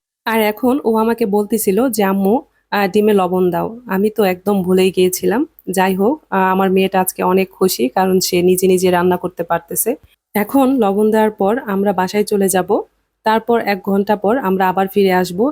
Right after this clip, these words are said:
এসে দেখব ডিমটা কতটুকু হলো। এই যে দেখেন, আমরা এক ঘন্টা পর আবার ফিরে আসলাম। এখন দেখি আমাদের ডিমটা কতটুকু পর্যন্ত হলো। আমরা এক ঘন্টা পর আসলাম, আসার পর দেখলাম ডিমটা এতটুকু পর্যন্ত হয়েছে।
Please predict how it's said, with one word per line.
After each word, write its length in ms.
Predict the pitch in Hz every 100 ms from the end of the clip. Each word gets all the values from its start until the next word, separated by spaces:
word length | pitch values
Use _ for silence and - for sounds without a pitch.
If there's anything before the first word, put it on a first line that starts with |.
| -
এসে 240 | 196 220
দেখব 400 | 190 196 180 208
ডিমটা 500 | 302 202 196 190 196 -
কতটুকু 560 | 196 190 208 196 233 320 _ -
হলো। 260 | 180 156 202 _ _ _ _ -
এই 140 | 220
যে 120 | 220 247
দেখেন, 400 | 220 196 214 302
আমরা 340 | 202 202 214
এক 100 | 202
ঘন্টা 340 | 185 196 196 196
পর 260 | 185 226 302
আবার 260 | 185 185 196
ফিরে 200 | 196 190
আসলাম। 380 | 180 175 - 180 -
এখন 420 | 190 196 247 277
দেখি 380 | 226 190 - 208
আমাদের 360 | 233 185 185 185
ডিমটা 380 | 185 185 190 233
কতটুকু 380 | 208 190 190 196
পর্যন্ত 440 | 196 180 190 196
হলো। 360 | 240 185 165 170 - - -
আমরা 460 | 180 202 233 240 269
এক 180 | 190 180
ঘন্টা 340 | 190 190 196
পর 200 | - 185
আসলাম, 420 | 180 - 185 247
আসার 300 | 185 185 196
পর 280 | 196 190 247
দেখলাম 560 | 196 190 196 185 220 202
ডিমটা 420 | 190 185 185 196 -
এতটুকু 400 | 185 196 202 190
পর্যন্ত 460 | 185 175 190 196
হয়েছে। 560 | 254 180 170 - -